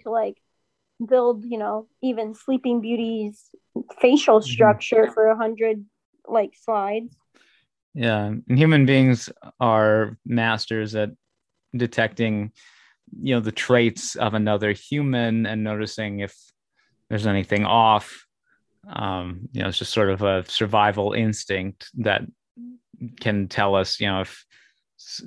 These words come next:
Speaker 2: somebody that we're seeing, you know, has any kind of, uh,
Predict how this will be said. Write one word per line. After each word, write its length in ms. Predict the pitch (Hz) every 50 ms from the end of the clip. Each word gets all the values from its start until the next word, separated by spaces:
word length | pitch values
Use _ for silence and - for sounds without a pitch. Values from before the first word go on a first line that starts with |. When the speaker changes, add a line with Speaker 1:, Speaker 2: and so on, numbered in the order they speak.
| -
Speaker 2:
somebody 540 | - - - 123 120 110 107 107 104 104 104 104
that 220 | 107 104 98 -
we're 260 | 110 113 113 110 107
seeing, 540 | - - - 135 127 120 113 110 107 110 104 - _ _ _ _ _ _ _ _ _ _ _
you 220 | 165 151 123 120
know, 160 | 117 110 104 104
has 320 | 101 113 110 110 101 -
any 220 | 120 117 113 110
kind 240 | - - 120 113 110
of, 180 | 107 107 104 110
uh, 320 | 117 117 117 117 120 120